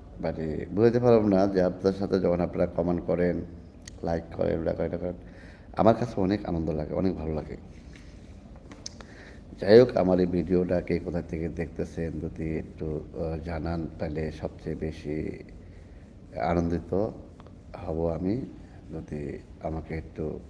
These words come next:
আপনারা লোকেশন জানান যে আমি এই জায়গাতে ভিডিওটা দেখতেছি, অমুক জায়গাতে ভিডিওটা দেখতেছি, বা এই জায়গা থেকে আপনি দেখতেছি, তাহলে আমার কাছে অনেক ভালো লাগবে।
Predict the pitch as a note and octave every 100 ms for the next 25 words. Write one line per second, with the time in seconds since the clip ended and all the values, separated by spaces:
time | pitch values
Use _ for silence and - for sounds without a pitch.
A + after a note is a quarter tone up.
0 | - - - - - - - E2 D#2+ D#2+
1 | D#2 D#2+ E2+ F2 E2+ D#2+ D#2+ D#2 D2+ D#2
2 | D#2 D2 D#2 D#2+ D#2+ D2+ D2 D#2+ D#2 E2
3 | D#2+ D2 - D2+ - D#2+ D#2 D#2 D2 D#2+
4 | D#2 D#2 D2+ D#2 D2+ - D#2 D#2 D#2+ D#2
5 | D2+ D2+ - D#2+ D#2 D#2+ D2 D#2 - -
6 | - G#2 - - - - - - - -
7 | - B2 A#2+ A#2 A2 G2+ G2+ G2 G2 F#2
8 | F2+ - - - - - - - - -
9 | - - - - D#2+ F2 F2 F2 F2+ F#2